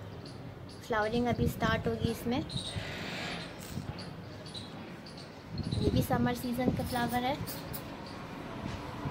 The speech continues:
और बाकी ये purple heart को भी धूप बहुत पसंद है, एक बार आप लगा लोगे, आपके greenery, greenery पूरी छाई रहेगी।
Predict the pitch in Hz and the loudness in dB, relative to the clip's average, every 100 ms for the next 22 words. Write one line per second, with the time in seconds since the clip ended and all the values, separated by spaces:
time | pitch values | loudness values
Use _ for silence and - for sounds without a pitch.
0 | - - 214 214 151 104 101 - - - | -2 -4 -4 0 0 2 0 -2 -4 -2
1 | - - - - - - - - - - | 0 4 4 6 6 6 4 2 -4 4
2 | 185 202 208 220 226 - 214 208 233 226 | 6 8 4 2 4 6 6 6 6 6
3 | 220 - 220 240 226 226 220 214 226 - | 4 2 2 2 4 4 4 2 0 0
4 | 226 220 220 214 220 - - - - - | 0 2 4 4 4 -2 -4 -2 -2 -4
5 | - 214 220 233 233 220 226 220 220 240 | -2 0 2 2 2 2 2 4 4 4
6 | 240 262 262 - 214 214 214 - 233 240 | 4 4 4 -2 -4 -2 -2 0 4 8
7 | 240 262 240 233 226 233 233 233 - 208 | 8 6 6 6 6 4 4 4 2 0
8 | 220 214 202 226 | 2 2 2 0